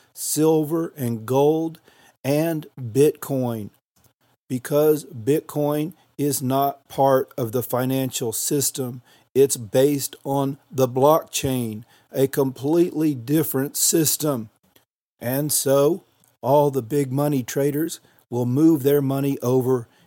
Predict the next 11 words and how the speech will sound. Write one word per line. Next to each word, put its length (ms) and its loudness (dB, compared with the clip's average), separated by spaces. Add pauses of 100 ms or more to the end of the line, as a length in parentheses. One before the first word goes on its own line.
(120)
into 280 0
these 300 -2
other 260 2
assets, 560 0
which 220 -6
will 100 0
cause 480 -2
their 220 0
prices 680 -4 (340)
to 280 -4
skyrocket. 1080 0